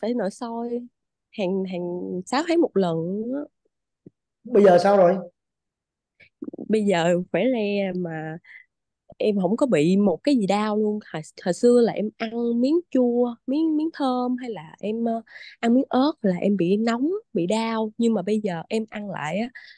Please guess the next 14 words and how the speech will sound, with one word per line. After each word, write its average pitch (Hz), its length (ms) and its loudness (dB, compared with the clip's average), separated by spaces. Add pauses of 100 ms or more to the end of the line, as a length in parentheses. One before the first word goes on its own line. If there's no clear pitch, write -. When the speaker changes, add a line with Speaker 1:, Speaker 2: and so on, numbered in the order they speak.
(240)
Speaker 1:
em 208 220 0
ăn 196 120 -4 (160)
cái 233 100 4
gì 165 100 2
cũng 220 180 0
được, - 180 0
không 202 260 0
có 302 100 2
bị 196 360 4
vấn 294 100 6
đề 165 280 2
gì 165 140 -2
hết 233 120 -2
luôn. 226 200 0